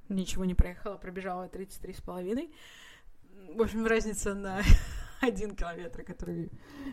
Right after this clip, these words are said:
я прибавила в воскресенье. В воскресенье мы сбегали тренировку двенадцать километров,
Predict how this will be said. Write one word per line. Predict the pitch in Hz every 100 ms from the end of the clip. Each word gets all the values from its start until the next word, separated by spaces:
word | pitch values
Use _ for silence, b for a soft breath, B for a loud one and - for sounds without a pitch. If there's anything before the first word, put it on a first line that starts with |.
| 185
я | 180 180
прибавила | 175 180 175 175 175
в | 165
воскресенье. | 170 - - 180 - 202 277
В | 220
воскресенье | - - 196 180 175
мы | 165
сбегали | 165 175 165 160
тренировку | - 170 165 165 - -
двенадцать | 156 160 170 170 226 -
километров, | 185 180 180 - 175